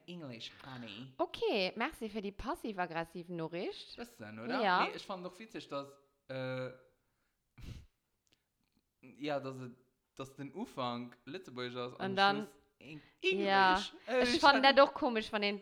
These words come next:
Speaker 2: Spruch so möchte. Das ginge mir nie machen.
Speaker 1: Nee, ich verstehe nicht. Ich fand ganz lustig.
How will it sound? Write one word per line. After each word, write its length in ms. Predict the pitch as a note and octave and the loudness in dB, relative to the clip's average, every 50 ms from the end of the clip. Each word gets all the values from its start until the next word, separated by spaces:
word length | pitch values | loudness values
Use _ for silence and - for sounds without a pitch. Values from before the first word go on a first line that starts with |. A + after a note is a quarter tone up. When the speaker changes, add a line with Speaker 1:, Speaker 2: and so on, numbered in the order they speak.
| - - | -6 -12
Speaker 2:
Spruch 320 | - - - A3+ G#3+ - G3 | -8 0 0 0 2 2 -2
so 140 | F#3+ F3 F3+ | -2 -2 -4
möchte. 380 | F3 F3 F3+ F3+ F#3 - - A3 | -2 0 0 0 0 -2 -6 -10
Das 80 | - | -10
ginge 220 | - G#3 G3+ G3 G3 | -8 -6 -4 -4 -4
mir 180 | G3 G3 G3+ | -4 -4 -4
nie 180 | G3+ G#3 G#3+ G#3+ | -4 -4 -4 -2
machen. 420 | G3+ F#3 F3 F3 F#3+ - - G3 | -2 -2 -2 -2 -2 -4 -6 -4
Speaker 1:
Nee, 180 | G3 G#3 G#3+ G#3+ | -2 0 0 -2
ich 140 | G#3 - - - | -4 -6 -12 -14
verstehe 380 | - - F#3+ F#3 - - G#3 F#3+ | -14 -14 -14 -14 -14 -12 -12 -10
nicht. 360 | D#3+ C#3 A#2 A#2+ B2+ B2 B2 A#2+ | -10 -10 -10 -8 -8 -10 -10 -12
Ich 60 | - | -14
fand 220 | - C#3 C3 C3 | -14 -14 -14 -14
ganz 260 | D3 D3 C#3+ C3 - - | -14 -14 -14 -14 -14 -14
lustig. 220 | C3 B2+ B2+ B2+ | -12 -12 -12 -12